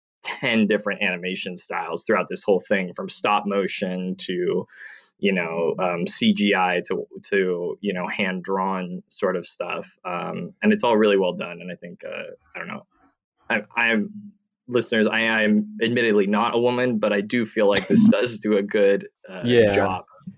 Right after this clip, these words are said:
Speaker 2: I mean, that's
Speaker 1: of
Speaker 2: the thing,
Speaker 1: showing
Speaker 2: right?
Speaker 1: those
Speaker 2: We're
Speaker 1: issues, bringing them to light. Yes.
Speaker 2: Exactly. I mean, we're, we're three dudes. We don't have any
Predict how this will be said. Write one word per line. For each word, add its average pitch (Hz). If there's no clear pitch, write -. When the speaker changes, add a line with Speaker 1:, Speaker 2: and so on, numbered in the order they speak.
Speaker 2:
I 131
mean, 147
that's 151
Speaker 1:
of -
Speaker 2:
the 147
thing, 104
Speaker 1:
showing 104
Speaker 2:
right? 110
Speaker 1:
those 113
Speaker 2:
We're 117
Speaker 1:
issues, 110
bringing 104
them 92
to 92
light. 85
Yes. 90
Speaker 2:
Exactly. 101
I 107
mean, 110
we're, 110
we're 110
three 107
dudes. 95
We 104
don't 101
have 113
any 104